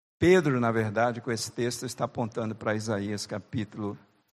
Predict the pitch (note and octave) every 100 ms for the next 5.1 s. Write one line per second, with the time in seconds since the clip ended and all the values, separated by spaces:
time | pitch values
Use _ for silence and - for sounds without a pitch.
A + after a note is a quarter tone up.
0 | _ - B2+ A2 C3+ G2 F#2+ F2+ - F2
1 | F2 - - - _ _ _ _ - -
2 | C3 G#3 G#3+ G#3 F#3 F#3 D3 A2+ - -
3 | - _ _ _ _ _ _ _ _ _
4 | _ - C#3 A2+ - B2 A#2+ A2 A2+ A2+
5 | A#2+